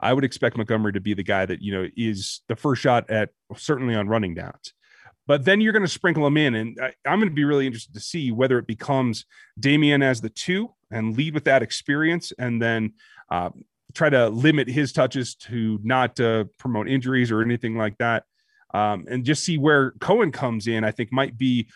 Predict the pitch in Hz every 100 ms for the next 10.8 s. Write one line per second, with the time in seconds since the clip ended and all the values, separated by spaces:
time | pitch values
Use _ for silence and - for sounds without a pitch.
0 | _ - 139 165 120 - 120 123 - 95
1 | 87 101 98 85 _ 110 107 147 147 120
2 | 131 123 113 - _ _ _ _ _ _
3 | _ - 113 151 151 - 135 131 123 113
4 | - 127 123 - 127 123 123 113 127 120
5 | 110 110 104 107 110 101 104 107 113 107
6 | 101 101 117 135 110 - - 120 127 185
7 | 196 185 151 156 143 135 143 165 143 104
8 | 95 98 90 95 110 101 - 147 101 98
9 | - 123 196 143 135 151 113 202 247 131
10 | - 101 - 101 98 92 90